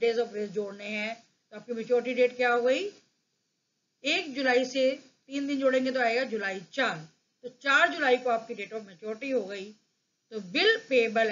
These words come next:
account to A account, bill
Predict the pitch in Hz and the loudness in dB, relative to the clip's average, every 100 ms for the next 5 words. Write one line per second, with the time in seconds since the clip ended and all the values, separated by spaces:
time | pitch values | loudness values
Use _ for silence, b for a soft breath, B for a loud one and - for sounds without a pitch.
0 | 202 196 190 190 - _ _ _ 208 _ | -2 -6 -8 -10 -16 _ _ _ -20 _
1 | 226 233 180 - - _ _ _ _ _ | 2 2 2 -8 -20 _ _ _ _ _
2 | _ _ _ _ _ _ _ _ _ _ | _ _ _ _ _ _ _ _ _ _
3 | _ _ _ 170 320 | _ _ _ 0 2